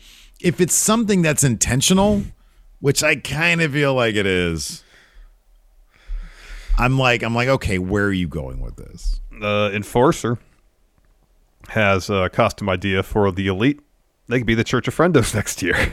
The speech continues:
Speaker 1: Hey, there you go.
Speaker 2: Great
Speaker 1: There
Speaker 2: idea.
Speaker 1: you go. Yeah. Uh, Asian Merc says, "The big picture is the Wardlow turn if you pay attention." Uh, oh, yeah, that's been a, that's been a simmering thing
Speaker 2: That's
Speaker 1: for
Speaker 2: been in
Speaker 1: a
Speaker 2: the works
Speaker 1: while
Speaker 2: for a
Speaker 1: now.
Speaker 2: while.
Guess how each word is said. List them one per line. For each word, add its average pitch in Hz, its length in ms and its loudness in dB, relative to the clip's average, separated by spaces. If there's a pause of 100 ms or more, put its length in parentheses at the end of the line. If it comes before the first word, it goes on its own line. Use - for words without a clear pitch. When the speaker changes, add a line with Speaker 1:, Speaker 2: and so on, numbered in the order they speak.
(220)
Speaker 1:
Hey, 151 480 4
there 135 180 2
you 151 220 0
go. 95 400 0
Speaker 2:
Great 98 220 -2
Speaker 1:
There 85 100 -2
Speaker 2:
idea. 104 200 -2
Speaker 1:
you 90 140 0
go. 71 340 -6 (380)
Yeah. 71 360 -4 (1400)
Uh, 98 120 2
Asian 120 400 2
Merc 120 200 2
says, 101 180 2
"The 87 80 0
big 98 240 -2
picture 101 340 -2
is 85 100 -2
the 82 100 -6
Wardlow 85 500 0
turn 76 320 -2
if 71 120 -6
you 78 100 -2
pay 78 220 -2
attention." 71 680 -6 (640)
Uh, 92 500 2
oh, 120 220 2
yeah, 85 220 -2
that's 120 240 -2
been 156 200 2
a, 117 60 0
that's 113 220 0
been 131 160 0
a 92 100 2
simmering 80 500 0
thing 76 180 -6
Speaker 2:
That's - 120 -2
Speaker 1:
for 107 100 -2
Speaker 2:
been 98 60 2
in 90 60 -2
Speaker 1:
a 85 40 -2
Speaker 2:
the - 40 0
works 90 180 0
Speaker 1:
while - 60 2
Speaker 2:
for 87 80 -4
a 82 80 -4
Speaker 1:
now. 82 60 -4
Speaker 2:
while. 78 220 -6